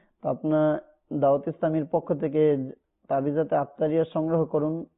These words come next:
ইনশাআল্লাহ তাআলা আপনার আম্মার শিফা অর্জিত হবে, ইনশাআল্লাহ।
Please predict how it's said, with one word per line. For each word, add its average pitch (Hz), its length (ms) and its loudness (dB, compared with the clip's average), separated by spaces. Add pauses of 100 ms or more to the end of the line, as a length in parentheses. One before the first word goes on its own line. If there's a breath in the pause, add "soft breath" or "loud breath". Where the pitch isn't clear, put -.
(180)
ইনশাআল্লাহ 147 580 -2
তাআলা 139 460 -2
আপনার 139 320 -4
আম্মার 135 400 -2 (640 soft breath)
শিফা 160 360 -2
অর্জিত 139 340 0
হবে, 131 240 -2
ইনশাআল্লাহ। 135 1000 -2